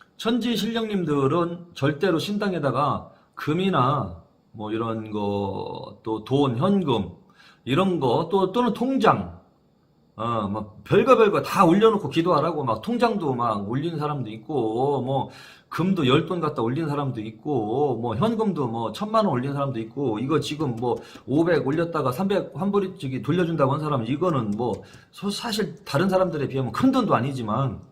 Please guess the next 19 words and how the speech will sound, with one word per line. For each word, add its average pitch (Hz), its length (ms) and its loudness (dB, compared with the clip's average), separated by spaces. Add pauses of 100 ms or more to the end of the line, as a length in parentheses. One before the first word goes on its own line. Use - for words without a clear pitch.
(120)
응? 143 120 -6 (140)
힘든 262 300 -2
사람한테는 196 500 0
삼백만 202 400 0
원도 160 160 -4
큰 214 160 -6
돈이겠죠. 165 540 -4 (400)
이런 190 320 4
일들은 175 580 0 (380)
제가 185 580 2 (220)
수도 349 560 4
없이 214 640 0
이 120 240 -4
제보를 165 400 4
받았어요. 101 640 -4 (1500)
삼백만 262 460 4
원 202 140 0
지금, 165 440 -4 (340)
어, 107 720 -6